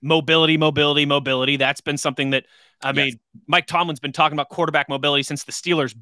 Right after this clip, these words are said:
Speaker 1: bye week months ago, and he's repeated that a few times now. Uh, you've heard that from other people as well, too. And then staying away from inaccurate quarterbacks, you know, a-, another nugget that you get from Kevin Colbert. But even that, Chris, like, that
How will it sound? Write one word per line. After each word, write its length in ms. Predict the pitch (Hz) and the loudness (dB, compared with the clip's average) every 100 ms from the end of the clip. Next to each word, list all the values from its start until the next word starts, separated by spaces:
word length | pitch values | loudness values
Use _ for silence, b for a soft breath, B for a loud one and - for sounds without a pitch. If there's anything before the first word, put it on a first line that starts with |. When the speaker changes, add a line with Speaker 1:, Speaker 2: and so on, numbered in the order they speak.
| - | 0
Speaker 1:
bye 220 | 151 170 | 4 4
week 260 | 131 120 | 0 -10
months 400 | 123 135 185 - | 0 4 4 2
ago, 340 | 156 131 127 139 | -6 -2 0 0
and 100 | 135 | -2
he's 200 | 151 135 | -4 -6
repeated 400 | 143 - 175 156 | -10 -6 -6 0
that 180 | 151 135 | 0 0
a 20 | |
few 220 | - 147 | -4 -6
times 320 | - 135 131 | -4 -4 -4
now. 320 | 131 127 143 143 b b - | -2 2 2 0 b b -6
Uh, 60 | 131 | -4
you've 220 | 135 135 | -4 0
heard 200 | 151 147 | 0 2
that 140 | 143 | 0
from 140 | 139 139 | 0 -2
other 120 | 135 | -2
people 260 | 139 127 | -6 -6
as 100 | 131 | -6
well, 180 | 127 131 | -2 -2
too. 280 | 131 127 135 b b _ | -2 -4 -4 b b _
And 180 | 160 156 | -4 0
then 160 | 156 135 _ _ | -2 -4 _ _
staying 500 | - - 165 165 160 | -16 -4 0 2 2
away 280 | 156 160 156 | 0 0 0
from 200 | 147 139 - | -4 -10 -2
inaccurate 800 | 160 156 - 143 156 143 139 - | -2 -2 -2 0 0 -6 -8 -4
quarterbacks, 640 | 185 175 135 135 143 - | -2 -2 0 -2 -2 -4
you 80 | 151 | -2
know, 140 | 139 | 0
a-, 140 | 143 - | -2 -2
another 380 | 165 160 160 156 | 0 2 0 0
nugget 380 | 147 143 147 139 | 2 0 0 -6
that 160 | 131 | -12
you 60 | 143 | -8
get 180 | 147 135 | -8 -6
from 100 | 135 | -4
Kevin 300 | 156 135 127 | -2 -4 -4
Colbert. 460 | 180 196 156 147 b b b b b | 0 2 2 -2 b b b b b
But 100 | 233 | 0
even 160 | 294 240 | 0 2
that, 220 | 233 220 | 2 0
Chris, 280 | - 214 - | -2 -4 -2
like, 160 | 190 - | -4 -2
that 160 | 226 | -2